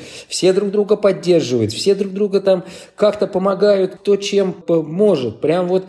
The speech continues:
и народ стоит на обочинах, тоже помогает тебе. И это вот нас-, только такая вот атмосфера, ты, если ты в нее попадаешь один раз, это круче, круче секс, наркотика, рок-н-ролла вместе взятых.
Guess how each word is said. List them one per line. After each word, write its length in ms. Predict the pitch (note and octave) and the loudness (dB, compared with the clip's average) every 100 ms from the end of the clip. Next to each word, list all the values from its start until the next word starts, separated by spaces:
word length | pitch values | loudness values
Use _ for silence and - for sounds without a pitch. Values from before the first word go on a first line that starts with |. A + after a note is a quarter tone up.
| - - - - | -12 -16 -12 0
и 100 | F#3 | 4
народ 340 | G3 G#3+ A3+ | 6 6 2
стоит 460 | - F#3 F3 F3 E3 | 2 2 2 0 -2
на 180 | D#3 | 0
обочинах, 540 | E3 E3+ D#3 D#3 D3+ - | 2 0 -2 -2 -2 -2
тоже 200 | E3 C#3+ | -2 -2
помогает 680 | - D3+ D#3+ E3 D3 C3 - | 0 0 0 2 2 2 -4
тебе. 240 | D#3+ C#3+ | -4 0
И 100 | C#3 | 4
это 140 | E3+ E3+ | 4 2
вот 160 | E3 | 0
нас-, 340 | E3 E3+ E3+ - | 2 0 0 0
только 240 | G#3 F#3+ | 0 2
такая 380 | D3 D3 F3 D3 | -2 0 4 2
вот 120 | C3+ C3+ | 2 -2
атмосфера, 640 | C#3+ D3+ - - C#4+ F3+ | 0 -2 -2 0 2 2
ты, 120 | D#3 | 2
если 180 | D#3 D#3+ | -2 0
ты 140 | F3+ | -2
в 40 | E3+ | 0
нее 220 | F3 F#3 | 0 0
попадаешь 500 | E3 F#3 A#3 A#3+ F#3 | 0 0 2 2 4
один 280 | E3+ E3 D3 | 2 2 2
раз, 220 | B2 - | 0 -2
это 160 | F3+ F#3+ | -2 -2
круче, 500 | - G#3+ G#3+ D#3+ D3 | 0 0 0 2 0
круче 480 | - G3 A3+ A3 E3+ | 0 0 0 2 0
секс, 280 | G3 F#3 | 0 0
наркотика, 500 | E3 C#3+ E3+ D#3+ D3+ | 0 2 2 0 0
рок-н-ролла 500 | C#3+ C3 D3 D3+ C3+ | 0 0 2 2 2
вместе 360 | A#2 A#2+ A2 A2 | 0 -2 -4 -4
взятых. 360 | G#2 F2 - | -4 -6 -10